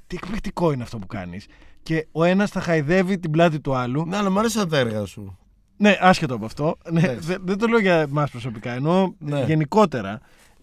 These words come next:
Speaker 1: Ε, αν και εγώ, για μένα προσωπικά, πιστεύω ότι εγώ δεν είμαι.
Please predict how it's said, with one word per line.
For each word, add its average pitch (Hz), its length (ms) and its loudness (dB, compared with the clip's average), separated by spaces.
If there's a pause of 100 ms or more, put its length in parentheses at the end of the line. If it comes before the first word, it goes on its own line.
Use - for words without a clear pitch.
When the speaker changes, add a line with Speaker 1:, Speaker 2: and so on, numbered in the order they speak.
Speaker 1:
Ε, 139 600 -2
αν 156 120 0
και 151 100 -6
εγώ, 165 160 -4 (220)
για 127 240 -10
μένα 160 200 0
προσωπικά, 139 360 -8
πιστεύω 147 240 -6
ότι 147 120 -2
εγώ 147 120 2
δεν 156 200 -2
είμαι. 113 380 -6